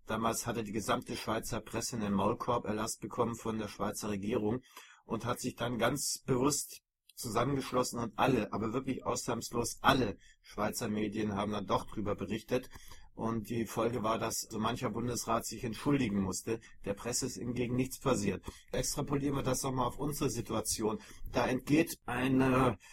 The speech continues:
äh, nehmen wir mal der Süddeutschen, ein wichtiger Werbeauftrag, weil sie eine, eine Berichterstattung, eine Meldung bringt über dieses,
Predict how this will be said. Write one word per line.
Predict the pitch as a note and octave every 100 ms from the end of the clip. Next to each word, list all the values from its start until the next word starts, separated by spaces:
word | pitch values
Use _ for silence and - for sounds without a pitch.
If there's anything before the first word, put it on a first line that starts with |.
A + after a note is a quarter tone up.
| - -
äh, | A#2 B2 B2
nehmen | B2+ C#3+
wir | C#3
mal | C3+
der | C3
Süddeutschen, | A#2 D3 B2 A2+ - A2+
ein | A2+
wichtiger | C3 - C3 B2
Werbeauftrag, | G2+ G#2 G#2 F#2 F2+ - F2+ F2+
weil | F2+ F#2+
sie | F#2+
eine, | F#2+ G2 F#2 F#2 F2 F2+
eine | G#2 G2+ G#2 G2+
Berichterstattung, | A2 A2 - G2+ - F#2+ G#2
eine | B2+
Meldung | A2 A2 A2
bringt | G#2 G2 F2+
über | F2+ F#2
dieses, | F2 F2 -